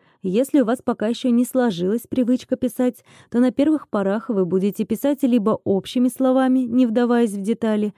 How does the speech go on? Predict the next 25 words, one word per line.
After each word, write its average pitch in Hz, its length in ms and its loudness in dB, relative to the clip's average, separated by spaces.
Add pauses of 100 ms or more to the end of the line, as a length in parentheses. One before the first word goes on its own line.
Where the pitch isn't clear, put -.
(260)
либо 269 300 4
создавать 240 560 0
такое 220 540 2
избыточное 180 840 -2
и - 20 -4
чудовищное 233 680 0
нагромождение 196 880 0
слов-украшательств 196 1120 -4
и - 100 -6
смыслов, 208 540 -4 (340)
что - 220 -2
разобраться 269 580 0
без 247 160 2
дополнительного 214 840 2
допинга 185 540 0
простому 214 540 0
человеку 269 480 2
в 254 60 2
них 254 220 0
будет 190 380 -2
невозможно. 190 720 -2 (560)
Истина, 277 520 0 (260)
как - 180 -4
обычно, 196 480 -2
посередине. 170 800 -4